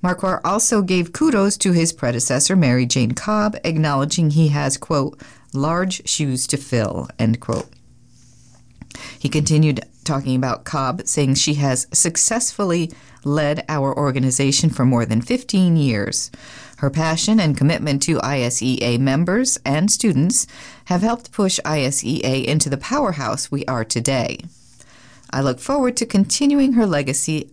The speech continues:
of excellence," he said. The I S E A release adds that Marquardt's appointment comes at a, quote, "critical time for public education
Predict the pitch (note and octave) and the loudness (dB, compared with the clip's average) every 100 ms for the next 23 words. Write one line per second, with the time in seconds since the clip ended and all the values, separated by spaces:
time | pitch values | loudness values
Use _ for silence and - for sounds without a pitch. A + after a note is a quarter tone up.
0 | - C#3+ C#3 B2+ A#2 - G2+ G2 A#2 - | -6 -6 -4 -8 -6 -6 -6 -6 -6 -4
1 | G#2 - - - C3 - - _ - - | -2 -2 -4 -6 -10 -16 -20 _ -20 -20
2 | - - - - D#3+ C3+ E3 D#3+ - E3 | -20 -20 -20 -6 -2 0 2 2 2 2
3 | C#3+ B2 D#3+ A#3 B3 - - F#3+ G3 F#3+ | 2 0 2 2 2 0 -2 -2 -2 -2
4 | - E3 D3 C3+ C3+ B2+ B2 - D3+ - | -2 -4 -2 -4 -4 -4 -2 -2 -4 -2
5 | A#3 B3 F#3 D#3 E3+ D#3+ D#3 C3+ B2+ B2 | -2 0 0 0 0 0 0 0 -2 -4
6 | - C3+ A2+ - - D#4+ D#4 E3+ D#3+ - | -4 -4 -4 -10 -6 -4 -2 -2 -2 -2
7 | F3+ E3+ E3 - - - C3 C3 C3 B2 | 0 2 0 -2 -6 -4 -4 -4 -2 -4
8 | - G#2+ A2 G2 | -4 -2 0 -2